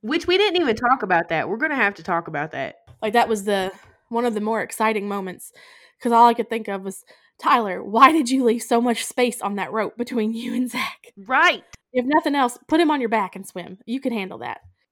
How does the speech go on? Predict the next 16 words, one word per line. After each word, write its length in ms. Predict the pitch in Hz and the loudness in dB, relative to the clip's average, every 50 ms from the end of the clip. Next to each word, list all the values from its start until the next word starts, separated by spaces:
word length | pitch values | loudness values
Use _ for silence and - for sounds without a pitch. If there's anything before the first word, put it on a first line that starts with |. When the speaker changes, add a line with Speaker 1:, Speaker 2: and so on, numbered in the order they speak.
| _ _ _ - | _ _ _ -2
Speaker 2:
If 180 | - 226 214 | 0 0 0
nothing 300 | 233 247 240 240 - 190 190 | 0 -2 -2 -2 -4 -8 -8
else. 220 | - - - - _ _ _ _ _ - | -10 -12 -14 -20 _ _ _ _ _ 0
Or 320 | - 233 240 240 - - - | 2 2 2 2 0 -4 -4
just 240 | 214 262 277 262 - - | -2 -2 -2 -2 -2 -8
a 60 | 220 | -6
couple 320 | - - 320 320 330 233 | -2 -2 -2 0 0 0
of 80 | 208 - | -2 -2
feet 180 | - 262 240 208 | -2 -4 -2 -2
of 80 | 196 | -4
rope, 320 | 185 175 175 160 - _ - - - | -6 -6 -10 -10 -12 _ -20 -12 -6
not 260 | 226 254 277 247 - - - | -4 -2 -2 -4 -4 -8 -6
two 360 | - - 320 294 269 233 240 - | -2 0 2 2 0 -2 -6 -4
whole 380 | - - 269 247 214 202 - - | 0 2 2 2 2 0 -4 -6
rope 320 | 208 226 226 220 220 _ - | -4 -2 -2 -2 -4 _ -12
lengths. 500 | 196 185 - - _ _ - - - | -12 -12 -12 -14 _ _ -20 -20 -20